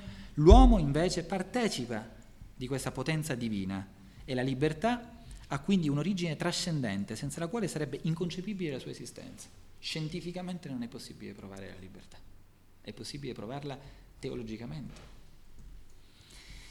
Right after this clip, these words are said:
Uno dei luoghi classici in cui si può comprendere come si sia evoluta questa idea di libertà <clears throat> è la famosa Oratio de hominis dignitate di Pico della Mirandola, ne avrei potute citare altre di opere,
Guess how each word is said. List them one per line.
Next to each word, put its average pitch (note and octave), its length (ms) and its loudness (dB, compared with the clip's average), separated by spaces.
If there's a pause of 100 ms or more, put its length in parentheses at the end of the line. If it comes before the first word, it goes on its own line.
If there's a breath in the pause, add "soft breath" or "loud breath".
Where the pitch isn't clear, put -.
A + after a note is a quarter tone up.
(440 loud breath)
Uno A#3 160 8
dei D#3+ 120 6
luoghi E3 220 4
classici A2+ 540 0
in G#2 60 -2
cui D#3 120 -2
si C3+ 80 -4
può A#2+ 120 -2
comprendere A#2+ 680 -2
come G3+ 260 0
si A#2 120 -4
sia B2 180 -2
evoluta B2 360 -2
questa G#2 220 -6
idea C3+ 180 0
di A2+ 80 0
libertà D#3 680 -2
<clears throat> D#3+ 380 -2
è - 420 -4
la G#2+ 140 -8
famosa B2 480 -2 (200)
Oratio B2 500 0
de G#2 100 0
hominis A#2+ 440 0
dignitate A2 580 -2
di G2 100 -4
Pico G#2+ 240 -4
della G2+ 200 -2
Mirandola, G#2 580 -2
ne G2+ 140 -10
avrei G#2 240 -4
potute G2+ 480 -6
citare G2+ 400 -8
altre G2 340 -6
di F2 140 -8
opere, - 320 -14